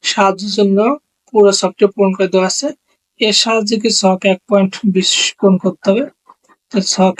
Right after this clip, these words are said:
এক পয়েন্ট উনিশ করা দেওয়া আছে। এখানে গৃহীত সংখ্যা দেওয়া আছে দশ। আর তোমাদের নিতে বলছে কি যাদের রোল কত জোর তারা ছয় নেবা, আর যাদের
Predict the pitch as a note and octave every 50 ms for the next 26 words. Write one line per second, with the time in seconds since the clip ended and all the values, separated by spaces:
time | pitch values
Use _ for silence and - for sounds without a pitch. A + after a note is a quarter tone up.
0 | G3+ F#3+ F#3+ _ - G#3+ G3+ F#3+ F#3+ G3 F#3+ F#3+ F#3+ F#3+ F#3+ - - - - G3
1 | F#3+ F3+ G3 F#3+ F#3+ F#3+ F#3 - C4+ D4+ - _ _ _ _ _ _ _ _ _
2 | _ _ _ _ _ - A#3+ F#3+ - F#3+ F#3 F3+ F3 F#3+ F#3+ F#3+ G#3 G3 F#3+ -
3 | G3 F#3+ G3+ F#3 G3 F#3 - G3+ F3+ F3 - G3 F3+ E3+ D#3 D#3 - - - -
4 | _ _ _ _ _ _ _ _ _ _ - A3 F3+ D#3+ _ - G3+ G3 F#3+ F#3+
5 | G3 G3 F#3 F3+ F#3 G3+ G#3 G3+ F#3+ F#3+ F#3+ - G3+ G3+ G3 G3 G3 - G3+ G3
6 | - A#3 G#3 F#3+ F#3 F3+ F3 F3 F3+ F3+ F3 F3 F#3 F#3 F#3 F#3 - F#3+ - G3
7 | F3+ E3+ - F3+ F#3 F#3+ F#3+ - - F#3 F#3 F3 - - - F3+ F3+ F#3 F#3+ F#3+
8 | G#3+ B3+ - - _ _ _ _ _ _ _ _ _ - G3+ F#3 E3 E3+ E3 E3+
9 | F3